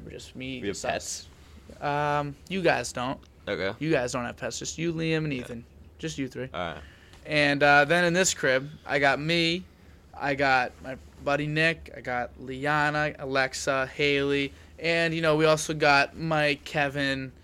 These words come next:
Speaker 1: Nathan, and, uh, Double D down the street.
Speaker 2: Oh, shit.
Speaker 1: There's nine of us living here.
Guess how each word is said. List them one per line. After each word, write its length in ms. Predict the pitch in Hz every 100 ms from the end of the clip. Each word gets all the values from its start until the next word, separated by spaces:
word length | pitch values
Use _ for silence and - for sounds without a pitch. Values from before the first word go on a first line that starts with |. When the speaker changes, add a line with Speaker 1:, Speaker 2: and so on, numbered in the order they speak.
| - - - -
Speaker 1:
Nathan, 520 | 143 139 135 143 139
and, 220 | 131 131
uh, 260 | 127 123 123 -
Double 240 | 139 127
D 220 | 127 127 101
down 200 | 107 110
the 40 |
street. 280 | - - 92
Speaker 2:
Oh, 80 | 80
shit. 200 | - -
Speaker 1:
There's 120 | 165
nine 220 | 160 156 131
of 80 |
us 120 | 113 120
living 200 | 98
here. 100 | 92